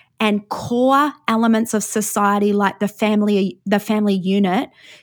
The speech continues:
changing all in such a convergent state. We can't point to another time in history when this has happened.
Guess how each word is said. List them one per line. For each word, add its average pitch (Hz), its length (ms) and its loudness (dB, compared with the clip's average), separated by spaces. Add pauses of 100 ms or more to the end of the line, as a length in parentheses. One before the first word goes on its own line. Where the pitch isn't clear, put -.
changing 262 880 2
all 277 540 4
in 220 140 2
such 226 300 -6
a 226 60 -6
convergent 202 800 0
state. 196 640 -4 (340)
We 240 220 2
can't 247 380 -2
point 226 300 -2
to 226 140 -2
another 202 280 0
time 202 240 -2
in 214 80 0
history 202 400 -2
when 190 220 0
this 190 160 -2
has 196 140 -6
happened. - 420 -4